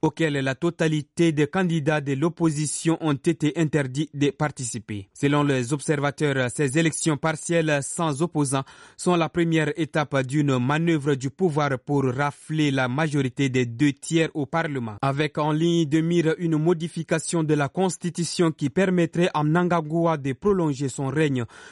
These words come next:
en abattant la limite des deux mandats présidentiels.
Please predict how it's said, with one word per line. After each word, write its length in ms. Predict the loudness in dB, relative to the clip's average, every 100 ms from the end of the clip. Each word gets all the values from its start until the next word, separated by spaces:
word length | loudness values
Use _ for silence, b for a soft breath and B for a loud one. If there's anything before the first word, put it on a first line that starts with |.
| B
en 180 | 0 2
abattant 220 | 2 -2 -2 -2
la 160 | 0
limite 500 | 0 2 2 2 2
des 200 | 0 0
deux 240 | 2 2 2
mandats 400 | 0 -2 -2 -2
présidentiels. 1040 | 0 0 -2 -6 -6 -6 -6 -6 -4 -6